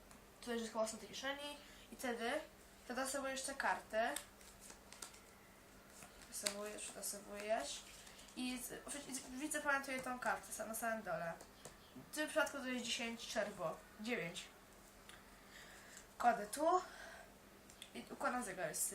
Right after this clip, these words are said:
raz, dwa, trzy, cztery, pięć, sześć, siedem, osiem, dziewięć, dziesięć, jedenaście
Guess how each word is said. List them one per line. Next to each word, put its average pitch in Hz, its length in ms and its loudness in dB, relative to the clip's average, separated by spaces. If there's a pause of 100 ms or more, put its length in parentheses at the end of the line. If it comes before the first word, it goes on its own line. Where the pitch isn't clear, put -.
raz, 240 420 6 (560)
dwa, 196 640 2 (720)
trzy, - 540 -2 (600)
cztery, 220 680 2 (540)
pięć, 208 460 -4 (680)
sześć, 220 600 0 (300)
siedem, 220 720 2 (600)
osiem, 226 380 2 (440)
dziewięć, 220 500 0 (400)
dziesięć, 214 600 -2 (380)
jedenaście 220 640 0